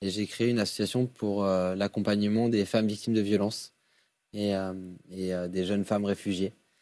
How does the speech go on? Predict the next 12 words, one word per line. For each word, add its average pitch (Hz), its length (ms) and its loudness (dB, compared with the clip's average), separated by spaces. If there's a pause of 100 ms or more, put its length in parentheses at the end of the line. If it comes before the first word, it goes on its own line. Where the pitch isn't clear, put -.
(340)
Et 101 100 -6
on 104 120 2
a 98 260 2
souhaité 120 360 2
créer 127 440 4
un, 104 360 0 (800)
des 120 80 4
séjours, 127 500 4 (460)
des 110 60 -2
séjours 120 280 2
de 120 80 4
rupture 120 460 2